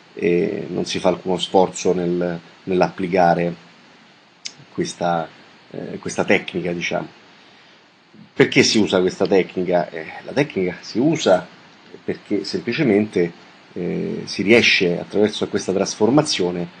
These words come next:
a spostare il problema proprio analiti-, analitico di dover risolvere delle equazioni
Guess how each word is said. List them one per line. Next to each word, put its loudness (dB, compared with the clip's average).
a -16
spostare 8
il 0
problema 8
proprio 6
analiti-, 2
analitico 2
di -2
dover 2
risolvere 4
delle 2
equazioni 4